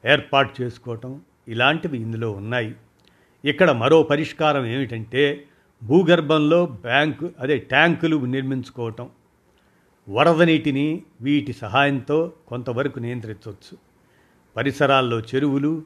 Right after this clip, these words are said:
నీటిని పీల్చుకునే నేలలు ఏర్పాటు చేసుకోవడంతో పాటు ఇలాంటి ట్యాంకులను కూడా నిర్మించుకుంటే ఫలితం ఉంటుందని భూగర్భ జలాల నిపుణుడు మార్టిన్ లంబ్లీ చెప్పారు.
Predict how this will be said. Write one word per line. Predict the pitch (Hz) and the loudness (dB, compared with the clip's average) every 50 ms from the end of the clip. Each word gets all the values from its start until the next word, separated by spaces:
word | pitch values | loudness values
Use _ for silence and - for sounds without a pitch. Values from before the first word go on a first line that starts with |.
| - _ | -14 _
నీటిని | 127 113 117 139 156 156 151 147 139 120 | -12 -6 -2 0 0 0 0 -2 -2 -2
పీల్చుకునే | 120 131 127 110 - - - 123 113 113 107 | -2 -4 -4 -6 -10 -12 -12 -8 -8 -6 -6
నేలలు | 104 113 131 131 131 127 123 117 | -2 -2 0 0 0 0 0 0
ఏర్పాటు | 117 117 117 113 - 127 120 110 110 120 | -2 -4 -6 -6 -6 -6 -6 -6 -8 -14
చేసుకోవడంతో | 113 110 _ - 110 101 110 107 107 104 107 | -16 -16 _ -18 -16 -14 -14 -14 -14 -14 -16
పాటు | 104 - - 135 156 170 175 202 196 190 _ _ _ _ _ _ _ _ _ _ _ _ _ - | -16 -10 -4 -4 -4 -4 -4 -8 -10 -10 _ _ _ _ _ _ _ _ _ _ _ _ _ -2
ఇలాంటి | 123 139 151 147 147 139 117 123 | 2 4 6 6 4 4 0 -4
ట్యాంకులను | 107 - 135 147 165 165 135 165 156 151 143 | -4 0 2 2 2 2 2 0 2 2 0
కూడా | - 139 135 135 139 | 0 0 -2 -2 -2
నిర్మించుకుంటే | 127 117 110 113 131 131 117 - - 120 107 98 98 123 131 | -2 -4 -6 -6 -6 -6 -8 -10 -14 -16 -16 -12 -10 -10 -10
ఫలితం | 117 117 - 123 127 127 120 131 120 113 | -10 -8 -8 -8 -8 -6 -6 -6 -6 -6
ఉంటుందని | 113 110 120 120 117 117 117 120 135 143 - _ _ _ _ _ _ _ _ _ 107 | -8 -8 -8 -8 -8 -6 -6 -8 -10 -12 -14 _ _ _ _ _ _ _ _ _ -2
భూగర్భ | 104 139 175 180 156 170 160 147 139 139 | 4 6 6 8 8 4 4 4 0 0
జలాల | 120 131 131 139 143 139 131 120 | 0 0 2 2 2 2 0 -2
నిపుణుడు | 113 113 113 117 143 135 135 131 117 110 104 110 - _ _ _ _ _ _ _ _ _ | -4 -6 -6 -4 -4 -4 -4 -4 -6 -8 -10 -12 -16 _ _ _ _ _ _ _ _ _
మార్టిన్ | 95 92 95 107 120 135 139 - - 139 131 127 117 107 104 | -20 -12 -4 2 2 2 2 2 -2 -4 -4 -4 -4 -4 -2
లంబ్లీ | 113 131 135 127 131 135 131 110 - - | -2 -2 0 0 0 -2 -2 -4 -6 -12
చెప్పారు. | 110 92 - - 117 117 120 117 | -14 -14 -10 -8 -8 -8 -8 -10